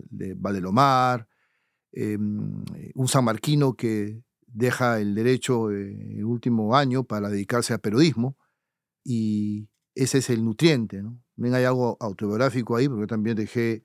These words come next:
el derecho a la mitad de la carrera y <laughs> me fui a estudiar literatura a la <laughs> Católica. Yo empecé estudiando derecho aquí en,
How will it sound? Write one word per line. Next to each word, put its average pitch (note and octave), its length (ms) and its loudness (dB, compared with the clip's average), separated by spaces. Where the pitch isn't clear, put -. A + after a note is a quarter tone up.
el G#2+ 320 -2
derecho A2+ 460 2
a G#2+ 40 -2
la G#2+ 100 -2
mitad B2 300 2
de C3+ 100 -2
la A#2 140 0
carrera C#3 500 4
y A2 200 -4
<laughs> - 680 -14
me G#2 100 -6
fui - 100 -4
a C3 40 2
estudiar C3+ 180 0
literatura B2+ 500 2
a A#2+ 60 2
la G#2 320 -4
<laughs> - 180 -20
Católica. C3 680 0
Yo C#3 80 4
empecé C3+ 220 4
estudiando C3 360 2
derecho A#2+ 260 0
aquí C3 220 0
en, G#2+ 280 0